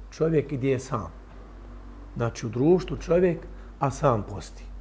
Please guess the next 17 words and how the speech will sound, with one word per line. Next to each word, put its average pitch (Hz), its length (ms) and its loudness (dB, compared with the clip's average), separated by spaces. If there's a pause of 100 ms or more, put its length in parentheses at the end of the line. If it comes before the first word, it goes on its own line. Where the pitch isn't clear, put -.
(460)
Mi 139 120 4
smo 127 200 0
negdje 113 240 2
na 107 120 -2
izletu, 156 480 2
mi 131 160 2
smo 123 200 -2
negdje, 113 340 4 (400)
ne 139 140 10
znam, 110 220 2
ni 127 80 6
ja, 113 120 6
na 107 100 2
nekakvom 123 540 2 (480)
sastanku, 147 680 4
na 123 80 2
nekom, 139 400 4